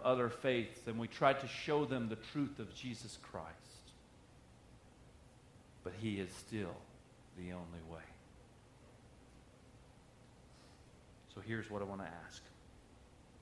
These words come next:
Do you trust him? Do you know him? Shared a lot of things about Jesus tonight.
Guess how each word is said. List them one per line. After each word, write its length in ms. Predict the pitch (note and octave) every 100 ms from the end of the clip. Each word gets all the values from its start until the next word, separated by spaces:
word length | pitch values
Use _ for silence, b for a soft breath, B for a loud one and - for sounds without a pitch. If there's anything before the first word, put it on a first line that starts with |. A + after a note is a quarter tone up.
| - - - - - - - -
Do 80 | A2+
you 140 | A2+
trust 420 | - C#3 A#2 -
him? 80 | - - - - - - - - - - - - - - - - - - - - - - - - - - - - - - -
Do 60 | G2
you 60 | A2
know 400 | A#2+ A#2+ B2 C3
him? 300 | A#2+ - - - - - - - - - - - - - - - - - - - -
Shared 400 | - A2+ A2+ G#2+
a 40 |
lot 220 | G#2 G#2
of 80 | G#2
things 320 | A#2+ A2 G#2+
about 580 | G#2 - G#2 G#2 - G#2
Jesus 520 | G#2 G2 - F2 - -
tonight. 180 | F2+